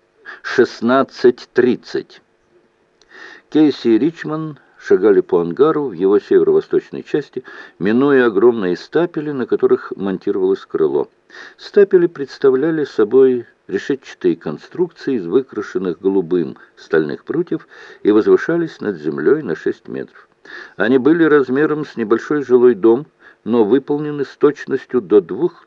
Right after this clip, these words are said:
тысячных сантиметра. По платформе, которую образовывали стапели,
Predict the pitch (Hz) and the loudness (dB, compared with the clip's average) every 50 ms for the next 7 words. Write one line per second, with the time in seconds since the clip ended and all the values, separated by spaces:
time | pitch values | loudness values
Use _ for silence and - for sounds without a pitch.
0 | _ _ - 127 147 - - 127 - - - 131 127 - - - - - - - | _ _ -8 -8 -8 -8 -12 -16 -16 -12 -4 -4 -4 -4 -4 -10 -20 -20 -16 -12
1 | - 113 110 - 120 104 107 85 - - 71 - _ _ _ _ _ _ _ _ | -10 -10 -8 -8 -6 -4 -4 -4 -6 -6 -10 -16 _ _ _ _ _ _ _ _
2 | _ - - - - - - 135 131 - 147 147 - - - 185 175 151 110 82 | _ -20 -20 -20 -20 -2 -2 0 2 2 2 0 0 0 0 0 0 0 -4 -6
3 | - - - - 90 90 87 87 87 85 80 - 90 82 85 90 82 92 95 95 | -4 -6 -4 -2 0 0 2 2 2 2 0 -2 -4 -2 -2 0 4 6 6 6
4 | 90 87 87 85 82 82 - - - 123 135 - - 147 160 | 6 4 2 0 -2 -4 -6 -4 -2 -2 -2 -2 -4 -10 -12